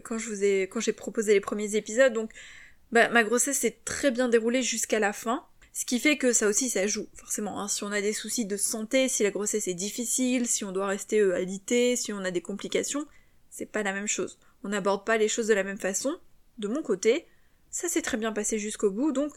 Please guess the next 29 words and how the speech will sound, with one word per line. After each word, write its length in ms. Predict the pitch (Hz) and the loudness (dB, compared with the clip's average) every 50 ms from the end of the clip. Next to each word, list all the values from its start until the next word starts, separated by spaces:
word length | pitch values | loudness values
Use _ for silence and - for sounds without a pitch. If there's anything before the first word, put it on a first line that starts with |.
| - - | -14 -14
ça 200 | - - 226 196 | -6 -2 0 0
aussi, 460 | 202 208 - - 254 262 294 330 - - - - - _ - | 0 0 0 0 2 2 0 0 -2 -10 -20 -20 -20 _ -10
ça 180 | - - 247 | -4 0 0
a 40 | 214 | 2
eu 100 | 208 214 | 2 2
un 160 | 233 220 196 | 0 0 0
impact, 600 | 190 190 190 214 - 262 269 262 - - - - - | -2 -2 -2 -2 -2 -4 -4 -2 -4 -6 -6 -6 -10
finalement, 460 | - - 185 180 180 180 202 240 277 285 | -14 -12 -8 -6 -6 -4 -4 -4 -4 -2
sur 340 | - - - 269 285 269 | -2 0 0 2 0 0
ma 180 | 220 208 196 208 | 0 0 -2 -2
façon 420 | - - 214 208 - - 269 269 | 0 -2 0 0 0 -2 0 0
d'aborder, 540 | 247 220 190 190 196 196 185 220 247 269 262 - - - _ _ - _ - | 0 2 2 2 0 4 6 6 6 6 2 -8 -20 -20 _ _ -20 _ -4
euh, 200 | - 202 202 196 | -2 0 0 2
les 120 | 185 190 | 2 2
choses, 380 | 214 - - 302 311 277 254 - | 2 4 4 4 2 2 0 -2
ma 100 | 208 196 | -4 -2
façon 440 | 196 - 208 208 - - 262 277 285 | 2 2 2 2 2 0 0 -2 2
de 160 | 226 220 233 | 2 2 2
gérer 300 | 214 202 214 208 214 226 | 2 0 0 2 0 0
mon 140 | 220 214 196 | 0 -2 -4
entreprise. 540 | 190 196 - 220 - - - 87 - - - _ - - _ _ _ _ _ _ _ _ _ _ _ _ _ _ _ _ - - | -6 -2 -2 -4 -4 -4 -8 -10 -10 -12 -16 _ -20 -20 _ _ _ _ _ _ _ _ _ _ _ _ _ _ _ _ -6 0
Donc 180 | 233 254 240 - | 0 2 4 4
comme 180 | 349 359 349 | 2 2 2
je 100 | 320 277 | 0 0
vous 100 | 269 277 | 0 6
l'avais 280 | 269 277 262 233 254 247 | 8 8 8 8 4 2
dit, 140 | 220 262 277 | 2 0 2
je 120 | 247 262 | 2 0
pense, 500 | 247 - 262 262 269 262 - - - - | 0 0 0 0 0 0 -2 -6 -8 -10